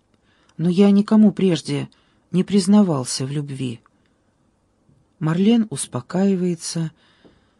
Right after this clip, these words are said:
Она понимает, что может меня не бояться, но держится в стороне.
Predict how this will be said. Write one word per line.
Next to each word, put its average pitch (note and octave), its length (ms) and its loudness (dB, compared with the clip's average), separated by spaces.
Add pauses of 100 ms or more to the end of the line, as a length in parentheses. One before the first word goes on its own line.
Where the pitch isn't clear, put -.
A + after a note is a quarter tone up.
(200)
Она F3+ 380 0 (100)
понимает, F#3 720 0
что - 260 -4
может F#3+ 380 0
меня C#3+ 340 -4
не D#3 180 -6
бояться, F#3+ 800 -2 (760)
но A3+ 480 0 (580)
держится E3+ 760 -4
в E3+ 60 -8
стороне. F3 720 -4